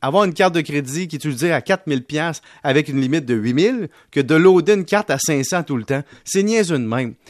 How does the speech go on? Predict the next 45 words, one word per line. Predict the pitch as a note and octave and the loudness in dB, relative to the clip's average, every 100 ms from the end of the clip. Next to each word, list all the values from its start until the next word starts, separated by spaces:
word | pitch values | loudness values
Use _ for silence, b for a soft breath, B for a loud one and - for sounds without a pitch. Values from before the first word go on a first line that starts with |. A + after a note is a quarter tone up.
| B B | B B
Puis, | D#3 E3+ E3+ | -6 -6 -6
ça | - E3 | -6 -2
prend | G#3+ B3 | 0 0
de | |
la | F#3+ | 0
fidélité. | - D#3+ F#3 D3+ - C#3 C#3+ _ E3 | -2 -6 -4 -4 -4 -6 -6 _ -2
Donc, | E3+ | 2
dans | G3 | 2
le | G3 | 2
fond, | C#4+ D4+ | 2 2
là, | A#3 A3 B | 2 -2 B
au | F3 | 0
lieu | B3 | 2
de | A#3+ | 0
changer | G#3 G3+ | 0 0
tout | A3+ | -2
le | F#3 | -2
temps | B3 | -4
de | B3 | -2
compagnie, | E3+ D#3+ D#3 C#3+ G3+ | 0 0 0 -2 -2
là, | E3+ D3+ | -4 -2
de | B2 | -2
service, | - C3 C#3 F#3 D3 | -2 -2 -2 -4 -4
là, | C#3+ - B | -6 -8 B
pour | - C3 | -10 -8
sauver | - D3 G#3 | -4 -2 0
deux | D3+ C3+ | 0 -2
piastres | C3 F3 - | 0 -4 0
par | C3+ A2+ | -2 -2
mois, | B2+ C#3+ F#3 - b b b | -2 -2 -4 -8 b b b
validez | G#2+ A2+ E3 G#3+ F#3+ F#3+ G3+ | -12 -2 2 2 0 -4 -4
bien | D3+ E3 G3+ B3 A#3 | -4 -4 -2 -2 -2
que | C3+ | -6
ça | - D#3 | -4 -2
influence | D3 - F3 D#3+ D3 | -2 -4 -4 -4 -4
pas | - G3+ | -2 -2
votre | D#3+ B2 | -2 -4
dossier | C#3 D#3+ E3 | -6 -6 -8
de | |
crédit | - C3 C3 C#3 C#3+ | -8 -4 -4 -6 -2
davantage | D3+ C#3+ D3 A#2 C#3 E3+ G3 C3 - B B | 0 2 0 -2 -4 -6 -6 -10 -16 B B
et | D#3 | -2
que | E3 | 0
pour | D3 E3 C3+ | 0 0 0
vous, | A2+ D3 G#3+ B3 | -2 -8 -8 -10